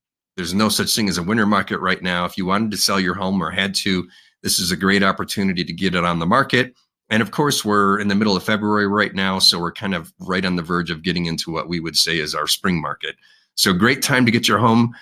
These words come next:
uh, listed for sale. Feel free to get in touch with any questions. I'd be glad to help you. If you wanna know how much your home is worth, what you might be able to list it for,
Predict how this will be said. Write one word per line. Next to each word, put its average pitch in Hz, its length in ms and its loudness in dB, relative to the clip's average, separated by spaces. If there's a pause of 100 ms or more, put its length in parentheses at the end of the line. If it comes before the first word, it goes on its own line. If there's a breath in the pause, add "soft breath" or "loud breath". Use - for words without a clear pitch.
(220 loud breath)
uh, 92 160 0
listed 107 400 2
for 101 120 0
sale. 110 520 4 (360 loud breath)
Feel 139 120 4
free 143 140 2
to 120 80 2
get 110 140 2
in 107 60 -8
touch 113 200 -2
with 101 140 -4
any 104 140 0
questions. 110 640 0
I'd 92 80 -4
be 95 80 -4
glad 92 280 -2
to 87 80 -4
help 110 280 -4
you. 101 160 2
If 98 120 0
you 98 80 0
wanna 101 100 0
know 104 160 0
how 104 120 -2
much 95 200 0
your 85 80 -4
home 127 240 2
is - 160 2
worth, 117 300 0
what 90 160 0
you 90 60 -2
might 95 200 0
be 92 80 -2
able 82 120 0
to 85 120 -6
list 104 240 0
it 90 140 -6
for, 101 400 -2